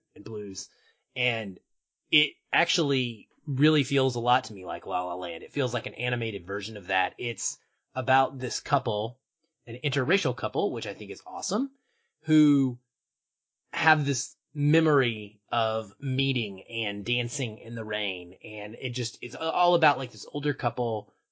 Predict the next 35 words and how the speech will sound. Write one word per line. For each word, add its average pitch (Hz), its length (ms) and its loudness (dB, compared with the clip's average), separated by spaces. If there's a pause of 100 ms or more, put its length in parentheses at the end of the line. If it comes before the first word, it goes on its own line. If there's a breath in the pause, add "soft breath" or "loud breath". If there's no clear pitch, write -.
(120)
reminiscing 123 720 0
about 98 260 -2
their 98 100 -8
past - 640 -12
and 101 500 -10 (160)
having 123 420 0
this 107 240 -8
incredible 113 480 -8
moment. 101 320 -10
And 117 200 -10 (300 soft breath)
the 131 100 0
whole 185 160 8
thing 156 540 2
is 127 540 -2 (260)
set - 300 0
to 139 160 -2
an 117 160 -6
awesome 131 560 -2
jazzy 123 500 0
music 127 380 4
score, 101 460 -6 (500 soft breath)
but 147 200 -6
the 139 220 -8 (160)
animation 131 880 0 (100)
of 117 220 -6
them 120 240 -6
dancing 123 640 -6
and 117 180 -8
moving 143 500 0
in 135 260 -2
this 120 120 -4
short - 380 -4
film 110 380 -6
is 120 200 -6
set - 380 -6